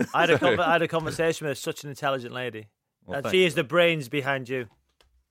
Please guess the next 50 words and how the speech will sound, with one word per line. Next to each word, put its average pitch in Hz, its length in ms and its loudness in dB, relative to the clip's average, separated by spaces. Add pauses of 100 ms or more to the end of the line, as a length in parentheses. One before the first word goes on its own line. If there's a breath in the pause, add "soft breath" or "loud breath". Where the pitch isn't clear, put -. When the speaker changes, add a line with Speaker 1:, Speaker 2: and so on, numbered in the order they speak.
(500)
Speaker 3:
She, 110 180 -6
she, - 300 -10 (200)
what 123 140 -14
do 185 40 -18
you - 60 -14
mean? - 80 0
Speaker 2:
What 160 120 8
did 190 140 2
she, 202 260 2
what 185 180 6
did 185 80 0
Speaker 1:
Well, 170 60 0
Speaker 2:
she 190 120 2
Speaker 1:
she 240 60 8
Speaker 2:
say 190 140 10
Speaker 1:
is. 170 60 10
Speaker 2:
about 165 240 8
her 160 140 8
conversation 147 720 4
with 135 160 2
Rob? 120 320 4 (380)
Speaker 3:
She, - 100 -20 (300)
in 139 100 -2
all 165 220 0
fairness, 160 480 0
Speaker 2:
No, 156 160 6
Speaker 3:
we 151 60 4
Speaker 2:
come 175 180 4
on, 143 100 8
Speaker 3:
got, 135 80 2
Speaker 2:
tell 185 120 10
Speaker 3:
we 185 60 10
Speaker 2:
the 170 120 8
Speaker 3:
got, 165 80 0
Speaker 2:
truth, 151 180 6
Speaker 3:
no, 151 140 8
Speaker 2:
tell 160 180 6
the 147 160 6
Speaker 3:
I, 170 40 6
Speaker 2:
truth. 139 140 8
Speaker 3:
I, 156 60 8
Speaker 2:
What 190 160 12
Speaker 3:
I 156 40 10
Speaker 2:
did 170 100 6
she - 40 6
Speaker 3:
wish, 185 140 8
Speaker 2:
say 160 220 8
in 135 60 4
the 127 100 2
ca-, 131 100 2